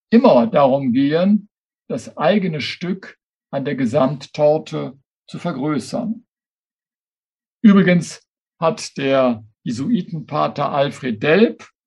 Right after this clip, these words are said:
wir wissen wahrscheinlich, dass er von den Nationalsozialisten ermordet wurde, treffend erkannt, dass auch ein Sozialismus und Kommunismus hier keine wirklich tröstlichen Antworten findet.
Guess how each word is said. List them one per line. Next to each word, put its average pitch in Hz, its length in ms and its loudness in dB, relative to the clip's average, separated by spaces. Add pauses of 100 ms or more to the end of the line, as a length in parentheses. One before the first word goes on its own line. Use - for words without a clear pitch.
(500)
wir 151 120 -10
wissen 156 260 -8
wahrscheinlich, 143 520 -6
dass 120 220 -8
er 127 320 -2 (520)
von 139 100 -4
den 127 100 2
Nationalsozialisten 127 1300 -4
ermordet 180 640 0
wurde, 170 480 0 (340)
treffend 202 400 2
erkannt, 160 720 2 (360)
dass 170 360 0
auch 170 320 2
ein 151 200 -6
Sozialismus 170 1000 -6
und 120 180 -10
Kommunismus 131 1120 -4 (220)
hier 160 260 0
keine 156 380 -2
wirklich 160 480 -4
tröstlichen 156 680 -6
Antworten 135 800 -4
findet. 156 640 -4